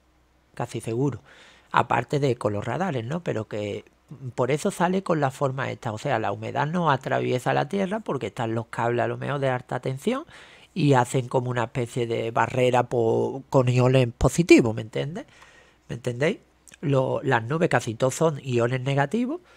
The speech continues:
y, y entonces con los iones positivos pues los van frenando. A ver, vamos, vamos a darle al, al play. Yo creo que se moverá, ¿eh? Dios quiera que se mueva. Uy,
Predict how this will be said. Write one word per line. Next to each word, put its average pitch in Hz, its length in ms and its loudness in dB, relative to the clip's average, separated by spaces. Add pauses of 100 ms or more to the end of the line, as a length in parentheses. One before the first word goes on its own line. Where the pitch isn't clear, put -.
(640)
y, 143 480 2 (480)
y 143 100 2
entonces 139 340 -2
con 147 160 -2
los 131 140 0
iones 143 600 -2
positivos 170 580 -4
pues 123 160 0
los 101 100 0
van 113 160 -4
frenando. 107 440 -14 (800)
A 175 100 6
ver, 165 260 6
vamos, 190 720 2 (500)
vamos 175 240 0
a 180 40 0
darle 175 320 0
al, 160 280 -2 (120)
al 143 280 -2
play. 214 500 -2
Yo 131 160 -6
creo 156 160 -4
que 147 80 -4
se 147 120 -4
moverá, 127 400 -2
¿eh? 143 220 -6 (840)
Dios 127 200 -8
quiera 151 300 -2
que 139 100 -4
se 127 120 -10
mueva. 127 360 -6
Uy, 127 440 -6